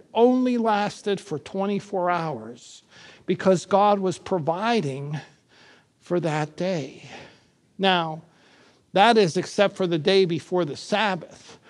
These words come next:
On the day before the Sabbath, it fell in a double measure. It was twice as deep, and they went up and gathered all of it, and that,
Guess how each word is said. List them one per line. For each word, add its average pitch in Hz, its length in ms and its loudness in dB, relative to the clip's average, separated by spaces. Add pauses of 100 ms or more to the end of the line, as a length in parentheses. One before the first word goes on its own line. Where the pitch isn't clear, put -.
(140)
On 226 120 8
the 226 80 6
day 254 260 8
before 226 400 6
the 170 80 -2
Sabbath, 240 640 4 (220)
it 233 120 8
fell 247 400 6
in 208 120 6
a 202 40 6
double 214 400 8
measure. 185 600 2 (260)
It 240 140 8
was 220 180 8
twice 262 460 4
as 208 160 2
deep, 220 300 2
and 196 120 2
they 208 100 4
went 240 220 4
up 254 220 4 (300)
and 202 180 4
gathered 240 480 4
all 247 360 6
of 185 120 4
it, 190 140 4
and 190 200 2
that, 262 500 2